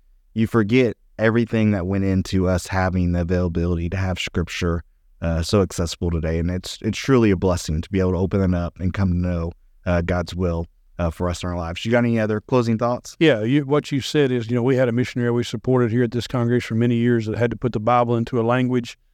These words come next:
Speaker 2: that the, the written language didn't even exist for this language. So he had to create a written language and then translate the Bible into that.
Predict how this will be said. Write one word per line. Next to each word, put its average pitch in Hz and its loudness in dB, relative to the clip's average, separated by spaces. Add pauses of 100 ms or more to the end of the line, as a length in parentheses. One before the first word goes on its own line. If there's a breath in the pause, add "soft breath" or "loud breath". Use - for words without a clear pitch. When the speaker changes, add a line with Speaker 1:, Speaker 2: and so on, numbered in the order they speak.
(280)
Speaker 2:
that 127 0
the, 120 0
the 127 -2
written 127 2
language 113 0
didn't 127 4
even 117 2
exist 113 2
for - -16
this 110 -6
language. 113 -2
So 113 -6
he 117 2
had 127 4
to 101 -6
create 131 -2
a 117 -2
written 117 -2
language 131 0 (380)
and 123 -2
then 127 4
translate 120 0
the 117 -8
Bible 117 2
into 123 -2
that. 117 -2